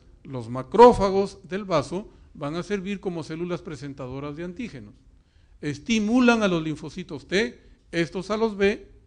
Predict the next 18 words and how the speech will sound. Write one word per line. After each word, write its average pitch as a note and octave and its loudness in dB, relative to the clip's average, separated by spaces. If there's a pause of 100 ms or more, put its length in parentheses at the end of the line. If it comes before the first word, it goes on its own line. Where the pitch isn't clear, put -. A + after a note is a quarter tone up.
y E3+ -8
producen F3+ 4
más D3 -8
anticuerpos. A#2 -14 (1300)
Entonces, E3+ -4
aprovechando A#3+ 2
de F3 6
esta, F#3 0 (360)
ah, C#3+ -8
de D3+ -4
este D#3+ -6
gráfico, F#3 -6
podemos F#3 -4
explicar F3+ -8
por F3 -10
qué B3 10
el G#3 4
corticoide D3 -12